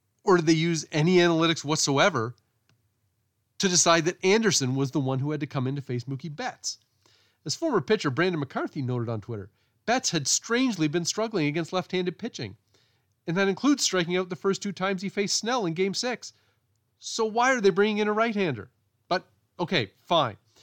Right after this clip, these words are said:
Rays manager Kevin Cash is going by the analytics binder and is committed to removing Snell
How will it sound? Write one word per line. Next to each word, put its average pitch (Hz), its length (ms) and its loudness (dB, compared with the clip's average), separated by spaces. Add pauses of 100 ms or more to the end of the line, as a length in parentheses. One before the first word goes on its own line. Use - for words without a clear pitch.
(300)
Rays 190 260 2
manager 175 280 0
Kevin 156 260 -4
Cash 123 320 -4
is 123 80 -8
going 147 280 -2
by 151 120 2
the 143 120 0
analytics 135 380 -2
binder 120 360 -4
and 117 100 -12
is 110 80 -10
committed 175 480 2
to 180 140 -2
removing 160 340 -2
Snell 120 380 -6